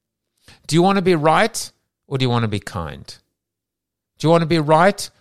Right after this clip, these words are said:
or do you wanna be happy? 'Cause if you wanna be right, then you will fall on your sword. Then it is about your truth. Then it is about right and wrong. I'm right, you're wrong. I win, you lose. It is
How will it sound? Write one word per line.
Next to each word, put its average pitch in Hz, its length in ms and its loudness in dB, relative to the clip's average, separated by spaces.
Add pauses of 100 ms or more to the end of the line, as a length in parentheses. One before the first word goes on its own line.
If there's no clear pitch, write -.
(140)
or 127 120 -6
do 117 40 -8
you 127 80 0
wanna 139 180 0
be 147 140 -2
happy? 160 500 -6 (540)
'Cause 156 120 -2
if 180 80 -4
you 254 80 -2
wanna 214 160 4
be 147 140 0
right, 120 640 0
then 139 140 -2
you 139 100 -2
will 190 160 -2
fall 156 280 -2
on 113 100 2
your 95 100 -4
sword. - 460 -6 (360)
Then 131 140 -2
it 151 120 -2
is 196 140 0
about 135 300 0
your 101 220 -4
truth. - 420 -12 (440)
Then 139 160 0
it 151 100 -2
is 196 180 -2
about 151 300 0
right 120 320 0
and 107 140 -4
wrong. 104 240 0
I'm 123 240 -2
right, 110 220 0
you're 101 200 -4
wrong. 104 320 -2
I 117 160 -2
win, 110 300 -4
you 101 140 -4
lose. 131 440 -6
It 123 140 -6
is - 240 -4